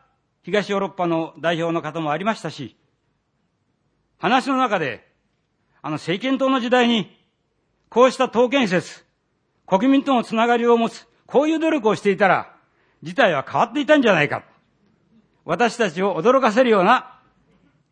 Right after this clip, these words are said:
感想が発せられることもありました。資本主義国の代表の中にも、いろんな点に興味を集中されて、例えば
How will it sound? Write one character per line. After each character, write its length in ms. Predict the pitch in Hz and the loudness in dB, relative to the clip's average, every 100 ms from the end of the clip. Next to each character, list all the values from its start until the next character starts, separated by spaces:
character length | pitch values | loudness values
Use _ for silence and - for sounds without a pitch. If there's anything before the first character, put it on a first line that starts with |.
| _ | _
感 200 | 185 196 | -4 -4
想 180 | - 185 | -2 -2
が 200 | 233 269 - _ _ | -2 -2 -6 _ _
発 200 | - 156 | -10 -8
せ 80 | 180 | -2
ら 80 | 175 | -2
れ 60 | 170 | -2
る 60 | |
こ 80 | 147 | -4
と 80 | 139 | -4
も 80 | 143 | -2
あ 60 | |
り 80 | 190 | 0
ま 80 | 185 | -4
し 80 | - | -6
た。 140 | _ _ _ _ _ _ _ _ _ _ _ _ _ _ _ _ _ _ | _ _ _ _ _ _ _ _ _ _ _ _ _ _ _ _ _ _
資 160 | - 185 | -8 -2
本 160 | 269 | -2
主 160 | 254 302 | -2 -2
義 60 | 269 | -2
国 180 | 240 | -4
の 120 | 208 175 | -4 0
代 160 | 185 | -2
表 120 | 180 | 0
の 60 | 190 | -2
中 200 | 190 170 | -2 -2
に 80 | 160 | -4
も、 300 | 147 127 - _ _ _ _ _ _ _ _ _ _ _ _ _ | -6 -8 -14 _ _ _ _ _ _ _ _ _ _ _ _ _
い 80 | 143 | -2
ろ 120 | 185 | 0
ん 60 | 247 | 0
な 120 | 262 | 0
点 200 | 262 254 | 0 0
に 380 | 254 247 220 _ _ _ _ _ | 0 -2 -6 _ _ _ _ _
興 200 | 220 202 | -2 0
味 120 | 175 | 0
を 100 | 147 | -4
集 180 | 160 165 | -6 -6
中 160 | 175 | -6
さ 120 | 143 151 | -4 -6
れ 60 | |
て、 360 | 135 120 101 _ _ _ _ _ _ _ _ | -6 -8 -10 _ _ _ _ _ _ _ _
例 220 | 185 190 277 | -6 -2 0
え 40 | |
ば 460 | 220 170 147 - | 2 2 0 -6